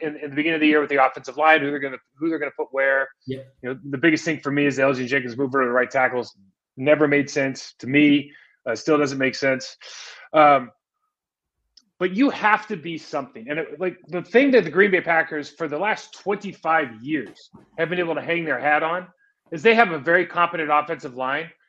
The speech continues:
Speaker 1: that can do whatever you ask them to do. Do you want them to five-man pass block? Okay. Do you want them to run inside zone, outside zone, man block? Do you wanna run power schemes? Do you wanna pull around the side?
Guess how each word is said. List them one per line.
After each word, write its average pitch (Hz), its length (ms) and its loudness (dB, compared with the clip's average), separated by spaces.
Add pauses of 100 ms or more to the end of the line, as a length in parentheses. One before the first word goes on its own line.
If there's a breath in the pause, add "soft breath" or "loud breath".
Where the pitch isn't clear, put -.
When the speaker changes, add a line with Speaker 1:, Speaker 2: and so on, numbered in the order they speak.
Speaker 1:
that 175 140 -4
can 156 180 -10
do 196 220 2
whatever 175 360 4
you 180 200 -2
ask 156 240 -2
them 147 140 -10
to 135 120 -14
do. 101 260 -12
Do - 40 -20
you 147 120 0
want 170 140 6
them 160 120 -2
to 143 80 -2
five-man 180 500 2
pass 185 240 0
block? 190 160 0 (200)
Okay. 156 300 -2 (180)
Do 160 80 -6
you 165 40 -2
want 170 140 0
them 165 120 -8
to 151 260 0 (340)
run 165 200 -2
inside 185 300 -2
zone, 165 160 0
outside 156 340 -2
zone, 127 180 -6
man 170 280 0
block? 170 280 -2
Do 165 60 -8
you 160 80 -4
wanna 180 140 -2
run 180 180 -2
power 190 240 6
schemes? 120 320 -12
Do 160 80 -12
you 165 60 -8
wanna 180 200 -4
pull 196 140 -4
around 180 200 -4
the 180 40 -20
side? 175 240 -2